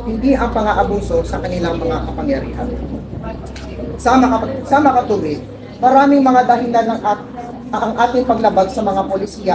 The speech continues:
at patakaran na ipinapatupad sa paaralan. Ang mga polisiya at patakaran ito ay ginagawa upang, upang sundin para sa ating ikabubuti at paghubog ng ating mga disiplina. Alisin natin sa ating mga isipan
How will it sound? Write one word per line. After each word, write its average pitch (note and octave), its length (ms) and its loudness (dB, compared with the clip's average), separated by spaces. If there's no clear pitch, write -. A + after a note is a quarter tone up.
at - 160 -4
patakaran G#3 560 2
na F#3 80 -2
ipinapatupad G3+ 640 -2
sa - 160 -10
paaralan. D3 560 -6
Ang G3 120 0
mga G3 240 2
polisiya G#3 520 0
at G3 120 -2
patakaran F#3+ 600 0
ito F3 360 0
ay A3 120 -2
ginagawa A3 560 2
upang, A#3 400 -2
upang C4 360 2
sundin A3 480 2
para A3+ 240 -2
sa G#3 240 0
ating - 200 -8
ikabubuti F3 720 -4
at G#3+ 160 -2
paghubog A3 440 2
ng G3+ 160 -2
ating F#3+ 280 -2
mga F#3+ 240 2
disiplina. D3 540 -4
Alisin C#4+ 320 6
natin C#4 240 4
sa B3 240 0
ating B3+ 160 -6
mga A#3 240 0
isipan G3+ 400 -2